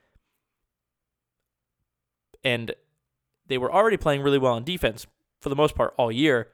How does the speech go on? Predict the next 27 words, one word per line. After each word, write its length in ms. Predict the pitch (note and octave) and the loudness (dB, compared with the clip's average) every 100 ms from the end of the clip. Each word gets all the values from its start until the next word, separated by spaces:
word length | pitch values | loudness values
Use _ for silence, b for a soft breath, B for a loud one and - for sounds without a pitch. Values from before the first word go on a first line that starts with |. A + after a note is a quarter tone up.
| _ | _
Now, 100 | - - | -14 2
offense 340 | D#3 E3 C3 | 2 2 -4
is 60 | - | -6
starting 260 | - B2+ | -2 -2
to 60 | A#2+ | 0
fall 140 | A#2+ | -4
into 120 | A#2 A2 | -4 -2
place. 400 | D#3+ - - - | -2 -2 -6 -20
It's 100 | - | -6
starting 160 | D#3 C#3 | -2 -2
to 40 | |
look 140 | A#2+ C3+ | -4 -4
really 180 | B2 | -2
good. 240 | C3+ B2+ - b b b | 0 -2 -2 b b b
And 100 | C3+ | -6
they 60 | B2+ | -4
have 120 | G#2+ | -4
so 320 | - - G3 | -2 4 4
many 160 | F3 C#3+ | 4 2
weapons. 320 | B2 A2+ - | 0 -2 -4
We 120 | A#2 | -2
already 160 | B2 A#2+ | 0 0
went 160 | B2+ B2+ | 0 0
over 180 | A2+ | -2
some 180 | - A2+ | -6 -12
of 60 | A2 | -12
them. 180 | C3+ | -14